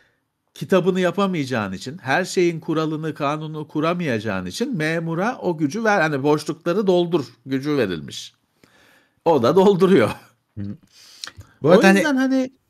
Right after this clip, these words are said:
Speaker 2: Hı.
Speaker 1: olur, olmaz. Şeye dikkat edin.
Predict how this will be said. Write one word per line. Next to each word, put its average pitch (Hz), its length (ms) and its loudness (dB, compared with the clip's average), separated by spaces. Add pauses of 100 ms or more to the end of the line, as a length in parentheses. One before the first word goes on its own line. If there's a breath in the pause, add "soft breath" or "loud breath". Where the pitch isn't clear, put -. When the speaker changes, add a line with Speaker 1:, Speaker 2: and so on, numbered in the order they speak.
(380)
Speaker 2:
Hı. 101 160 -8 (180)
Speaker 1:
olur, 214 460 4
olmaz. 240 840 0 (720)
Şeye 277 360 2
dikkat 339 340 -4
edin. 165 340 -4